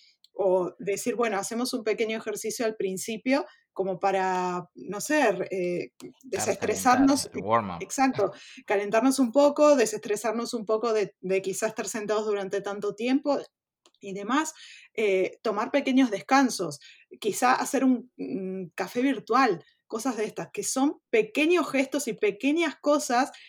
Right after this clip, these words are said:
Speaker 1: que, aplicados de manera creativa, hacen que una cosa que en principio me parece súper aburrida y súper tediosa, se puedan convertir en toda una experiencia.
Speaker 2: Todo eso, todo eso no es más que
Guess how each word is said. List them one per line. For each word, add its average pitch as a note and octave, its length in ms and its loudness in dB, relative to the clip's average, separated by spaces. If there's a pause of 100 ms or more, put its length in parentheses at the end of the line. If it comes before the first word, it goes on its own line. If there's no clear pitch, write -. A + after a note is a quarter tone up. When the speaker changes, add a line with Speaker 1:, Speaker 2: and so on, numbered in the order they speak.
(280)
Speaker 1:
que, - 320 2 (240)
aplicados A3+ 600 2
de G#3 80 -2
manera A#3 400 -2
creativa, C4 560 2 (100)
hacen F#3+ 300 -6
que F#3+ 100 -6
una A3 160 -4
cosa A3 320 -6
que - 80 -10
en F#3 80 -4
principio F#3+ 400 -6
me G3+ 100 -2
parece F#3 400 -8
súper F#3 440 -6
aburrida F#3+ 580 -2
y F3+ 80 -2
súper G#3+ 480 -2
tediosa, A#3 640 -2 (260)
se G#3 160 -2
puedan A3 220 0
convertir G#3+ 420 -2
en C4 140 0
toda G3+ 140 0
una G3 140 -6
experiencia. F#3 640 -8 (300)
Speaker 2:
Todo C#3+ 220 -2
eso, E3+ 280 -6
todo C3 160 -4
eso C#3+ 200 -6
no E3+ 100 -6
es E3+ 60 -8
más E3+ 160 -8
que E3 280 -6